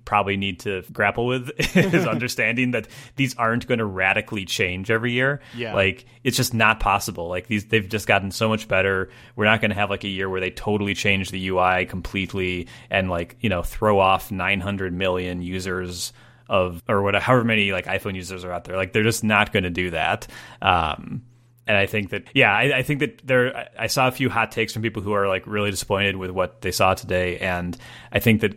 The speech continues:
Speaker 1: yeah, just our expectations need to be kind of in the right spot. Like, we should ab-, absolutely ask Apple to do a lot and,
Speaker 2: Yeah.
Speaker 1: like, improve these things 'cause we p-, pay them a lot of money.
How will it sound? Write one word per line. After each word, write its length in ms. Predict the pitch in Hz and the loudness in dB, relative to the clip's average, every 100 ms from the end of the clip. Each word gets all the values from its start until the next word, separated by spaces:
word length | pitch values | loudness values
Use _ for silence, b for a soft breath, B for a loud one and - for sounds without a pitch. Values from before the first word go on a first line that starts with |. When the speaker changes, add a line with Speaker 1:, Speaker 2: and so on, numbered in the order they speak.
| - | -4
Speaker 1:
yeah, 180 | 107 87 | -2 0
just 180 | 90 - | -2 0
our 120 | 110 | 2
expectations 760 | 113 117 110 104 - 95 - - | 2 2 4 4 2 -4 -6 -6
need 160 | 107 92 | -4 -2
to 80 | 92 | -2
be 160 | 92 | -4
kind 220 | 87 98 | -4 -4
of 80 | 90 | -2
in 80 | 92 | -4
the 80 | 87 | -6
right 200 | 85 - | -6 -8
spot. 480 | - 57 95 - - - | -6 -6 -8 -14 -12 -6
Like, 100 | 107 | -2
we 100 | 113 | 0
should 140 | 127 | 2
ab-, 260 | 120 135 135 | 4 4 4
absolutely 340 | 139 131 131 113 | -2 0 2 2
ask 220 | 107 107 | 0 -2
Apple 220 | 101 101 | -2 -4
to 40 | |
do 180 | 95 98 | -6 -4
a 40 | 90 | -2
lot 320 | 87 110 - B B | 0 0 -2 B B
and, 120 | - 92 | -4 0
Speaker 2:
Yeah. 40 | |
Speaker 1:
like, 200 | 92 87 | 0 -2
improve 280 | 87 113 101 | -2 -2 0
these 160 | 107 | 0
things 220 | 123 127 - | 2 2 2
'cause 100 | 107 | -2
we 140 | 95 | -4
p-, 120 | - - - | -6 -12 -4
pay 100 | 104 | 0
them 140 | 98 90 | 0 0
a 40 | |
lot 200 | 90 90 | 0 -2
of 80 | 90 | -4
money. 300 | 95 147 | -4 -4